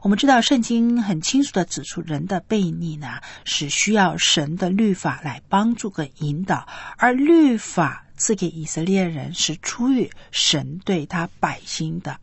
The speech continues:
爱的缘故。第三方面我们要看的悖逆的定义呢，就是什么样的人是一个悖逆的人。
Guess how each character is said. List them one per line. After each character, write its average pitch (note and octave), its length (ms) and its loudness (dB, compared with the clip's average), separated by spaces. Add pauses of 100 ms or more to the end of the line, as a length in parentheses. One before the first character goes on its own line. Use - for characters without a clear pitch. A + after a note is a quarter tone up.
爱 A#3+ 320 4
的 D3+ 120 -10 (100)
缘 C#3 200 -8 (140)
故。 - 200 -12 (680)
第 D#4 80 6
三 F#4 240 4
方 F#4+ 160 6
面 C#4+ 160 6
我 - 20 4
们 G3 140 4
要 G3 160 2
看 F#3 400 0
的 C3+ 400 -8 (920)
悖 A#3 140 4
逆 F#3+ 140 4
的 E3+ 100 -2
定 G3+ 260 0
义 F3+ 160 0
呢， D#3 320 -6
就 D3 160 -4
是 C#3+ 220 -4 (220)
什 - 260 2
么 E3+ 160 2
样 D#4 320 6
的 F#3+ 160 2
人 D3 320 -4
是 F#3 220 0
一 F#3 100 -4
个 D3 180 -6
悖 G#3 380 0
逆 F3 140 -2
的 C3+ 260 -10
人。 C#3 220 -10